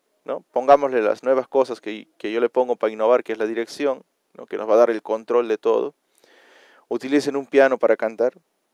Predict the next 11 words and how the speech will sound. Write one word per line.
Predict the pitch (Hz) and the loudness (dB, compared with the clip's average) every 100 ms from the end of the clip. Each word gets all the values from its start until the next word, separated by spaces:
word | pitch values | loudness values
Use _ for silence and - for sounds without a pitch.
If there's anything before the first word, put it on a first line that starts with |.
| _ | _
¿no? | 113 123 - _ | -16 -16 -16 _
Ya | 113 | -4
sea | 107 131 | 2 4
en | 120 | 2
el | 107 | -2
celular, | - 104 107 131 139 | -6 -6 0 2 4
ya | 110 | 0
sea | 107 113 | -2 -4
un | 110 | -6
piano | - 110 110 104 98 - | -8 -6 -6 -6 -8 -10
real, | - 107 107 127 113 | -2 0 2 2 0